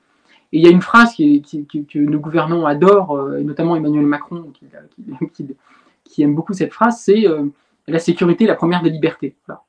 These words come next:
Euh, et c'est l'idée de dire, au fond, euh,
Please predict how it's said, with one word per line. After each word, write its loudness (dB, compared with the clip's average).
Euh, 0
et 2
c'est 0
l'idée 4
de -4
dire, 4
au 6
fond, 4
euh, -4